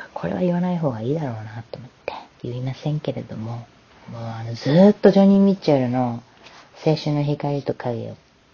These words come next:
聞いて、歌って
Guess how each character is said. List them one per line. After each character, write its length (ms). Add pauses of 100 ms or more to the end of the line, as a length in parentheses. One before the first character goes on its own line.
(360)
聞 180
い 60
て、 340 (1600)
歌 260
っ 40 (360)
て 300